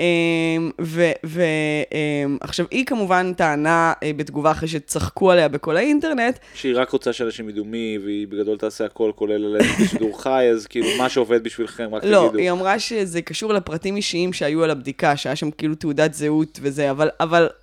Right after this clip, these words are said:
Speaker 1: רואים שהיא מטשטשת את הפנים.
Speaker 2: <laughs>
Speaker 1: זה כאילו, כמה את מטומטמת?
Speaker 2: לא, אני מצטער, יש
Speaker 1: יש
Speaker 2: לנו
Speaker 1: לנו עיניים.
Speaker 2: לא, זה גם ענק, כאילו, מן סתם בגלל שאני, כאילו, כן, יש לי קצת הבנה בעולמות האלה של, כאילו, מיד-, של, כאילו, how to protect yourself online, כאילו,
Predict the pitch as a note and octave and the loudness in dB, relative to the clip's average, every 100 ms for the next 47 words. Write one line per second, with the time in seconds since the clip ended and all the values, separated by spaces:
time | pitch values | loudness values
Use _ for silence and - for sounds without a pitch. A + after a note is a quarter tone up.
0 | - G3 F#3+ - C#4 C#4+ A3+ G#3 F#3 G#3+ | -8 -2 -2 0 0 2 -2 -2 -4 -6
1 | A#3+ F#3+ F3 F3+ F3+ E3 A3+ F3+ D3 C#3 | -2 0 2 4 4 4 4 2 0 -2
2 | F3 E3+ - - F#3 F3+ D4+ F#4+ F4+ D4 | -2 -2 -2 -2 -2 0 0 2 2 2
3 | G3+ F3+ A3+ D#3+ D3 D3 D#3 C#3+ D3+ G#3+ | -2 -4 4 6 6 4 4 4 6 6
4 | - D#4+ C#4+ G#3 G3 A3 F#3 B2 F#2 - | 6 4 4 4 4 4 4 0 -4 0
5 | C#3+ C3+ B2 A#2+ C3 D3+ - D#3 C3+ C3 | 2 2 -2 -2 -2 -2 -6 -6 -4 -6
6 | A#2+ D3 D3 C3 B2+ A2+ A#2+ A2 - A#2 | -2 0 2 2 0 -4 -2 -2 0 0
7 | A#2 A2 A2+ - - A2 G#2+ A2 A2 G#2 | 0 -2 -4 -4 0 0 2 -2 2 2
8 | G2+ G#2+ A#2 A2 G#2 G2+ F#2+ G#2 G2+ G2 | 2 -2 2 2 0 -4 -4 -2 -2 -4
9 | A2 G#2+ A2 A2 - - - B2+ - B2+ | -2 0 0 -8 -6 -8 -6 -10 -2 0
10 | A2+ C3 C3+ B2 - B2 - B2 B2 A2+ | 4 2 2 -4 0 0 2 2 2 2
11 | A#2 A2 A2+ G#2+ - A2+ | 0 -2 -2 -4 -2 0